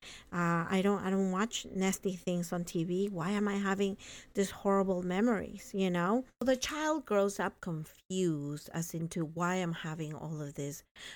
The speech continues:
horrible feelings, you know, when that uncle or when that, uh, a family member comes around, I cannot be around them. I get,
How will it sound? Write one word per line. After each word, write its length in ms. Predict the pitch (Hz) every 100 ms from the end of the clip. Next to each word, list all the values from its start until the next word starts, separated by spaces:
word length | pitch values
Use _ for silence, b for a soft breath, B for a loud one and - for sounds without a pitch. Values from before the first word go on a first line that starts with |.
| B B
horrible 400 | 180 170 175 147 - -
feelings, 520 | 202 180 147 147 147
you 80 | 156
know, 140 | 156 156
when 280 | 160 156
that 260 | 165 170 175 - -
uncle 500 | 175 175 - 151 151
or 140 | 147
when 320 | 151 160 156 156
that, 280 | 156 151 147 B B B -
uh, 360 | 160 156 156 151 _ _ 160
a 80 |
family 520 | 156 - 170 175 175 156
member 280 | 151 147
comes 360 | 147 160 147 -
around, 400 | 147 151 147 147 -
I 80 | 151
cannot 680 | - 151 147 156 160 156
be 200 | - 151
around 580 | 135 - 147 170 165 139
them. 180 | 139 139
I 180 | 131 156
get, 180 | - 156